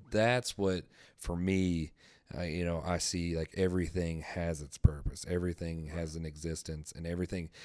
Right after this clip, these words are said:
Speaker 1: is meant to be in a certain place at a certain time.
Speaker 2: Sounds like Buddha.
Speaker 1: Yeah.
Speaker 2: But,
Speaker 1: But
Speaker 2: but, and now I have a question, right? So, uh, let me ask you this: people that,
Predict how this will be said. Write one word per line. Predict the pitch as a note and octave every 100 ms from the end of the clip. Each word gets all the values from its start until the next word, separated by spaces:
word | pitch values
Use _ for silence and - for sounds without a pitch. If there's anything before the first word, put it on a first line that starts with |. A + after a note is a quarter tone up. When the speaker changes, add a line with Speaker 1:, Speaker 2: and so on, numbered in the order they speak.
| -
Speaker 1:
is | - F#2+ F2
meant | F2+ F2+ -
to | D#2
be | E2 E2
in | D#2
a |
certain | - E2 D2
place | C#2+ D2+ -
at | D2
a |
certain | D2 D2 -
time. | D2+ D#2+ D2
Speaker 2:
Sounds | F2+ F2+
like | F2 F2
Buddha. | G2+ G2 D#2+ _ _ _ _ -
Speaker 1:
Yeah. | A#2
Speaker 2:
But, | - - - _ _
Speaker 1:
But | D3+ - - C3+ -
Speaker 2:
but, | G3+ G2+ - _ B2
and | B2
now | C3+ A#2
I | A2+
have | A2
a | G#2
question, | A2 F#2+ F2
right? | F2 G2+
So, | G#2+ G#2 -
uh, | D#2+ - G#2+
let | A2+
me | G#2
ask | F2+ -
you | A2+
this: | A2+ - - _ - - - -
people | C3 C3+ C#3 A#2 G#2
that, | G#2 G2 F2+ -